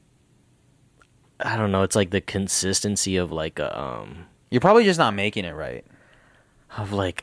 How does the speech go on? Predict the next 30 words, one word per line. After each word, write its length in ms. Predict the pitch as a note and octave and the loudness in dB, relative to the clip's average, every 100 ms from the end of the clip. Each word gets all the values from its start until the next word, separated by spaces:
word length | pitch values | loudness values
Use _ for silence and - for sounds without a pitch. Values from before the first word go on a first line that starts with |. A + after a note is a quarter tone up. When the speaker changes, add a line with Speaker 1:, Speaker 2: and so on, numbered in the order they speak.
| A2 | -2
Speaker 1:
I 60 | |
don't 200 | B2+ C3 | 2 4
know, 180 | A#2 G#2+ | 4 4
just 300 | F#2+ A2 - | 4 4 2
mush, 500 | F2+ E2+ G2 A2 G2 | -2 0 4 4 4
like 160 | F#2+ F2 | 0 0
maggots. 800 | F2 F2+ F#2+ F2 E2 - - - - - - _ _ _ _ _ _ - - | 0 2 2 0 -2 -4 -6 -6 -14 -20 -20 _ _ _ _ _ _ -20 -18
Speaker 2:
Y-, 100 | G2+ - | -16 -12
that 120 | G2 A2 | -8 -6
means 160 | G#2 F#2+ | -6 -4
you 80 | |
eaten, 300 | F#2+ E2 F2 - | -6 -6 -12 -10
you've 160 | G#2+ | -4
eaten 180 | A#2 G2 | -2 -2
maggots 340 | G2 A2+ B2+ - | 0 0 0 -2
before? 400 | C#3 D3 C#3+ C#3 | -4 -2 -2 0
Speaker 1:
Uh, 180 | A#2 A2 F2 _ _ _ - - - - D#2+ - | 0 0 -2 _ _ _ -12 -12 -14 -16 -16 -2
no, 400 | G2 G2+ F#2 F2 | 2 4 2 0
but 280 | F#2 F2 - _ _ _ _ _ | -4 -6 -10 _ _ _ _ _
I 100 | A#2 G2+ | 0 0
don't 140 | E2+ | 0
know. 380 | F2 F#2+ F#2+ F#2 - _ _ _ _ _ _ | -2 -2 -4 -8 -18 _ _ _ _ _ _
It's 160 | G#2+ - | -4 -4
gross. 440 | - G2 G2 F2+ | -2 0 0 -2
Speaker 2:
What 100 | A#2 | 0
are 60 | G#2 | 0
you, 160 | F2 E2+ | -2 -4
whack? 440 | G2+ B2 D3 - - - - | 0 0 0 -8 -12 -8 -2
Speaker 1:
<laughs> 680 | A2+ C3+ G2 - - - - - - - - - - - - | 0 0 0 -2 -4 -10 -14 -20 -20 -20 -20 -14 -10 -6 4
Worse. 520 | G3+ - - - | 6 6 2 -2